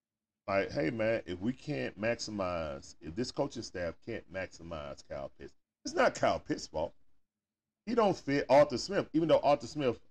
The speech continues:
uh, drafted him and wanted him for his system 'cause he was a tight end who could also get mismatches.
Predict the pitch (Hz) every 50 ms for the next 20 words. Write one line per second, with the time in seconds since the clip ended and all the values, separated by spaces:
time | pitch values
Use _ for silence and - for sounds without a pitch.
0 | - - 104 95 92 92 87 82 80 78 - - - - - _ _ _ _ _
1 | _ _ _ _ _ _ _ _ _ _ _ _ _ _ _ _ _ - 135 143
2 | 135 117 - 90 85 80 78 71 - - - _ - 104 101 107 110 120 120 110
3 | 90 85 92 82 76 - 104 95 92 90 85 - - 117 101 - - 71 - -
4 | 76 76 - 95 90 80 80 78 - - 98 90 85 87 92 87 76 69 71 -
5 | - - - _ _ _ _ 98 85 90 - - 90 92 90 - - 98 87 78
6 | 76 82 95 82 65 82 95 98 90 - - 80 76 73 71 - - 69 69 -
7 | - -